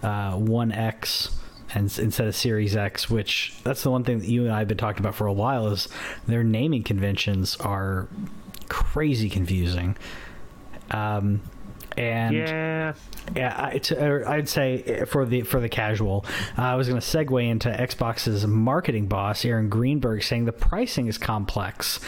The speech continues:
Speaker 1: and that they have a, a problem with that. I think they have a problem with more than just the pricing of games. He was saying the pricing of games because some are forty, some are gonna be fifty, sixty, seventy,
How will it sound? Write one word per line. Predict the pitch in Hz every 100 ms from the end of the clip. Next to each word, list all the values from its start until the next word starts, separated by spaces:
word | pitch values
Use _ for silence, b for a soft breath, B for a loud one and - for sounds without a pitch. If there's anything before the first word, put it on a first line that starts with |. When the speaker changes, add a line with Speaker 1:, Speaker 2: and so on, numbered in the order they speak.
| B B
Speaker 1:
and | - 123
that | 113
they | 120
have | 120 104 107 110
a, |
a | 117
problem | - 117 113 110
with | 101 -
that. | 117 104 -
I | 113 139 151 156 151 -
think | 127
they | 117
have | 120
a | 113
problem | - 113 113 117
with | 110
more | 117 113
than | 110
just | 110 - -
the | 107 - -
pricing | - 139 135 143 110
of | 95 104
games. | 117 143 147 98 98 107 - B B B B B
He | 131 170
was | 160
saying | 156 131
the |
pricing | 120 131 131 135
of | 110
games | 110 117 117
because | - 110 107
some | - 117
are | 107
forty, | - 160 160 156 156 - B B -
some | - - 113
are |
gonna | 110 107
be | 104
fifty, | - 135 - 117
sixty, | - 117 -
seventy, | 107 131 123 123 117